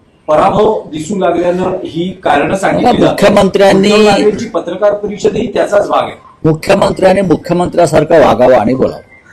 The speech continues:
Speaker 2: हे आम्ही वारंवार सांगतो. त्यांनी मोदींसारखं वागू नये, मोदी प्रधानमंत्र्यासारखं वागत नाहीत, बोलत नाहीत. हां,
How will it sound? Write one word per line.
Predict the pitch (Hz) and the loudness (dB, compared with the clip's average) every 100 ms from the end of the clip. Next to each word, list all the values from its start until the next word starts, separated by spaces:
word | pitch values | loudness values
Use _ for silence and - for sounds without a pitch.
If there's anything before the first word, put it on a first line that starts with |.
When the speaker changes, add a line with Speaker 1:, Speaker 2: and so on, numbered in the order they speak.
| - - _ _ _ _ - | -20 -20 _ _ _ _ 0
Speaker 2:
हे | |
आम्ही | 151 170 | 2 6
वारंवार | 160 139 151 143 139 | 6 6 6 6 4
सांगतो. | 123 95 - - | 2 -6 -8 -2
त्यांनी | 151 | 0
मोदींसारखं | 175 151 165 175 160 156 | 4 4 4 4 2 4
वागू | 151 120 113 | 4 4 0
नये, | 92 - _ _ _ _ _ _ _ _ 139 | -4 -12 _ _ _ _ _ _ _ _ 2
मोदी | 151 180 | 4 4
प्रधानमंत्र्यासारखं | 185 151 170 165 151 170 147 147 | 4 6 4 4 2 2 0 4
वागत | 180 131 117 - | 4 4 2 -4
नाहीत, | 98 98 | -8 -4
बोलत | 110 143 139 - | 2 4 4 2
नाहीत. | 110 98 95 - _ _ _ | -2 -6 -12 -20 _ _ _
हां, | 160 | -4